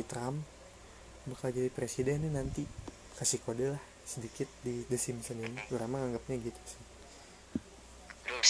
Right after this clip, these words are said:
Speaker 2: yang wabah ini juga kan.
Speaker 1: Hmm.
Speaker 2: Ada yang ep-, episode si virus ini. Terus si Kobe juga meninggal kan.
Speaker 1: Kobe Bryant,
Speaker 2: Ada
Speaker 1: ya.
Speaker 2: juga.
Speaker 1: Itu, itu anjing serem sih anjing.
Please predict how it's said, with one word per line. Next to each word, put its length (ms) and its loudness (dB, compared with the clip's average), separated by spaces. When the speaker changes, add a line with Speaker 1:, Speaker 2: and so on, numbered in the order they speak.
Speaker 2:
yang 140 2
wabah 340 0
ini 160 -4
juga 240 -4
kan. 160 -6
Speaker 1:
Hmm. 160 -4
Speaker 2:
Ada 140 0
yang 220 2
ep-, 200 -6
episode 480 -2
si 220 0
virus 380 4
ini. 480 0
Terus 240 2
si 200 8
Kobe 500 -2
juga 480 -4
meninggal 580 -2
kan. 140 -2
Speaker 1:
Kobe 180 2
Bryant, 300 2
Speaker 2:
Ada 160 0
Speaker 1:
ya. 80 -2
Speaker 2:
juga. 260 -10
Speaker 1:
Itu, 200 2
itu 180 -2
anjing 300 4
serem 300 2
sih 160 -2
anjing. 260 -2